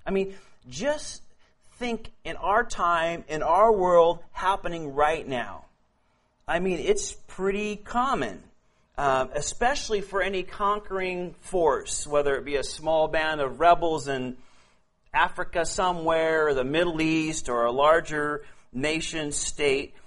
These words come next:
Um, you know, it just happens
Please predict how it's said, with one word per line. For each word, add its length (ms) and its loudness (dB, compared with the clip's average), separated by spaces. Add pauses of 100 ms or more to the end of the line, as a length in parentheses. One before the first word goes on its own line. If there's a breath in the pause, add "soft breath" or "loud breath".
(260 soft breath)
Um, 480 4 (580)
you 300 -4
know, 240 4
it 300 -6
just 320 -6
happens 680 -6